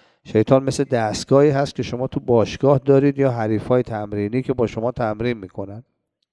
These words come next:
آه، در مقابل شما وای میسن، می‌خوان شما رو بزنن، حمله می‌کنن به شما، با شما کشتی می‌گیرن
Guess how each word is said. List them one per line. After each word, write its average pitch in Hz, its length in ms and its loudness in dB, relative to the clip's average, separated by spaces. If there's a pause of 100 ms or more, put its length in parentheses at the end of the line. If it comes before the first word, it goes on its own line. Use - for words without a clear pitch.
(1000)
آه، 123 240 2
در 123 200 0
مقابل 101 440 2
شما 110 340 -2
وای 123 180 4
میسن، 139 560 -6 (800)
می‌خوان 110 240 -2
شما 110 280 0
رو 117 80 0
بزنن، 131 720 0 (520)
حمله 104 360 2
می‌کنن 131 460 2
به 135 100 -2
شما، 131 360 -4
با 117 180 -2
شما 104 340 -2
کشتی - 380 2
می‌گیرن 131 560 -4